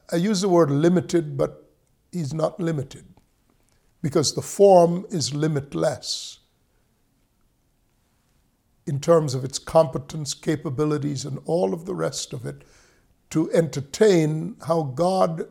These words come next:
will act and how God will choose to be identified in the coming ages.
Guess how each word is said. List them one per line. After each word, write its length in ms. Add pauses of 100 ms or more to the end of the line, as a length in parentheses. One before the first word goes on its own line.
(140)
will 320 (120)
act 480 (120)
and 220
how 160 (100)
God 420 (220)
will 140
choose 500
to 120
be 180
identified 880 (1200)
in 180
the 80
coming 360
ages. 580